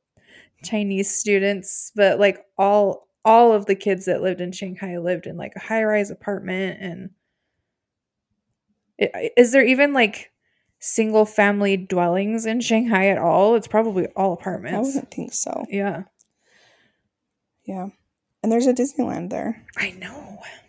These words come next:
Speaker 2: So there's two Disneylands in China.
Speaker 1: Mm-hmm.
Speaker 2: Hmm.
Speaker 1: Hong Kong, Shanghai,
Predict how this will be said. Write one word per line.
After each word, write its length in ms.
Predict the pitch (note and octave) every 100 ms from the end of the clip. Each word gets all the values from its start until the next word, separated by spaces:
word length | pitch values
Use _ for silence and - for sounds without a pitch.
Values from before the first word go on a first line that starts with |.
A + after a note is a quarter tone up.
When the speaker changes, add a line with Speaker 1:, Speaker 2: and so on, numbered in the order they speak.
| _ _ _ - _
Speaker 2:
So 160 | - B3+
there's 180 | C4
two 160 | - D#4+
Disneylands 580 | D4 C#4+ D4 G#3+ G3 G3+
in 200 | F#3+ G3
China. 440 | - - G3+ - - _ -
Speaker 1:
Mm-hmm. 340 | A3 A3+ C4+ D#4+ _ _ _ _ _ _ _ _ -
Speaker 2:
Hmm. 80 | A#3+ - - _
Speaker 1:
Hong 160 | A#3
Kong, 440 | A#3+ B3 B3 C4 C4+ _
Shanghai, 680 | - - G#3+ G#3 G3+ G3+ G#3+